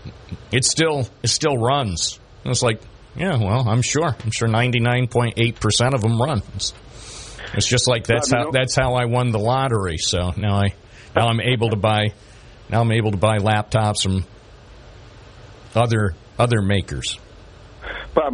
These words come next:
Speaker 2: all the old receivers I have hanging around, I look at the back of 'em, and they, they still have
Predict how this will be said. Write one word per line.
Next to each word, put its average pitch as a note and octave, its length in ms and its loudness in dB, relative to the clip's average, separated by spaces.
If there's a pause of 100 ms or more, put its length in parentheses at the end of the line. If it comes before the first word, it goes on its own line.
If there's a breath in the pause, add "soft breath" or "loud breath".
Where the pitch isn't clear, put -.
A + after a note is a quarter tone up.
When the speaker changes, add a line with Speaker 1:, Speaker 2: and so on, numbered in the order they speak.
Speaker 2:
all E3 180 2
the E3+ 160 0
old E3 180 0
receivers C#3+ 600 0
I A#2 220 0
have A#2 180 -2
hanging A#2+ 320 0
around, A#2+ 380 0
I B2 220 0
look C#3+ 260 -2
at C#3+ 100 -2
the C3 100 0
back C#3 360 -2
of B2 80 0
'em, B2 180 2
and A#2 120 0
they, A#2 80 0 (320 loud breath)
they C#3 100 2
still E3+ 320 -2
have D#3 380 0